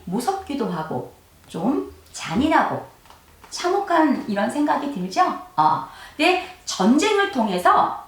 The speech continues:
역사가 아주 크게 발전하게 되는 것 중에 하나가 바로 전쟁이에요. 구석기, 신석기 때는 특별한 전쟁은 없었어요.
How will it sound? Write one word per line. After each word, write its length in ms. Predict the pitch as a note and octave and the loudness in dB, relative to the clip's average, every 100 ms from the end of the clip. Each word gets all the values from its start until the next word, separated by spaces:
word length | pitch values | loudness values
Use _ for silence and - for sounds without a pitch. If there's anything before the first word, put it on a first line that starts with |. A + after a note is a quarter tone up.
| - _ _ _ - _ - F3+ | -20 _ _ _ -20 _ -4 2
역사가 840 | - - F4 E4+ G3 - - - - _ _ - - | 2 2 2 4 4 4 2 -4 -16 _ _ -16 -2
아주 300 | A4+ A4 - | 0 2 2
크게 460 | G4 - - - - - - - | 2 2 0 -6 -20 -20 -20 -8
발전하게 840 | - B3+ D4 G4 G4 E4+ D#4 B3+ | 2 2 2 2 4 4 2 0
되는 640 | G#3+ E3 F3+ F3+ F3 E3 | -2 -2 -2 -4 -6 -8
것 220 | D#3+ F3+ - | -6 -6 -4
중에 200 | G3 D#3+ | -2 -2
하나가 380 | D3+ C#3 C#3+ G3 | -2 -2 -2 -2
바로 340 | B2+ C3+ C#3+ | -6 -8 -8
전쟁이에요. 840 | - - C#3+ - D4+ C#4+ - A#2 - - - - - - - | -10 -8 -8 -2 0 0 -2 -6 -8 -12 -20 -20 -20 -20 -6
구석기, 360 | C4 F#4+ F#4+ F#4 | 0 2 2 2
신석기 420 | G4+ A4+ A#4 D#4+ | 2 2 2 0
때는 260 | C4+ D4 | 2 2
특별한 460 | - - G#4+ G#4 G4+ | -2 -4 2 4 4
전쟁은 520 | - F#3 G3+ B3+ D#4+ | 2 0 2 2 2
없었어요. 720 | - - F4+ F#4 G3 D3 - | 0 -2 -2 -2 0 0 -2